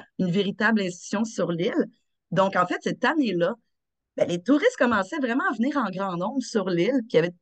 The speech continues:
petit hôtel qui était voisin, là, de l'emplacement actuel de l'hôtel Cap aux Pierres. Mais écoute, il y avait tellement de monde qui répondait plus à la demande, fait qu'ils se sont dit, « On va demander à la famille Dufour », tu sais, c'est une famille de quinze enfants dans une grande maison de dix chambres, de pouvoir louer certaines de leurs chambres pendant l'été parce que les gens,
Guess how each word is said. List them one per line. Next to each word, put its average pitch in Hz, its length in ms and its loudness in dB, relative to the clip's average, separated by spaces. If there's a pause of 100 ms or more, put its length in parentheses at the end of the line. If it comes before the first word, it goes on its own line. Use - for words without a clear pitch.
petit - 180 -20
hôtel 233 400 0
qui 220 80 -4
était 175 120 -2
voisin, 175 460 0
là, 170 240 0
de 151 100 -2
l'emplacement 156 440 -4
actuel 185 440 -4
de - 80 -6
l'hôtel 190 300 -6
Cap - 180 -8
aux 165 100 -2
Pierres. 190 340 -2 (580)
Mais 165 80 0
écoute, 220 160 -4
il - 20 -2
y - 20 -2
avait 170 140 -4
tellement 269 320 4
de 196 80 -2
monde 226 300 -2
qui 196 100 -10
répondait 190 380 -4
plus 294 140 -6
à 294 60 0
la 196 120 0
demande, 175 400 0
fait 175 100 -12
qu'ils - 120 -18
se - 40 -16
sont 180 160 -2
dit, « 196 260 -2 (100)
On 254 120 0
va 285 140 0
demander 247 300 0
à 262 40 0
la 185 140 0
famille 190 280 -2
Dufour », 208 440 -6
tu - 80 -6
sais, - 60 -8
c'est 214 60 -4
une 175 60 -4
famille 190 280 0
de 175 100 2
quinze 220 340 0
enfants 190 420 -4
dans 165 120 -4
une 160 180 -2
grande 190 220 -2
maison 185 300 -4
de 180 60 -8
dix 165 200 -4
chambres, 202 380 -2 (500)
de 220 260 6
pouvoir 233 300 4
louer 214 300 2
certaines 247 360 -4
de 254 80 2
leurs 170 200 -2
chambres 262 260 -2
pendant 175 260 -2
l'été 170 320 -4
parce 160 220 -6
que 233 80 0
les 240 160 0
gens, 160 180 -2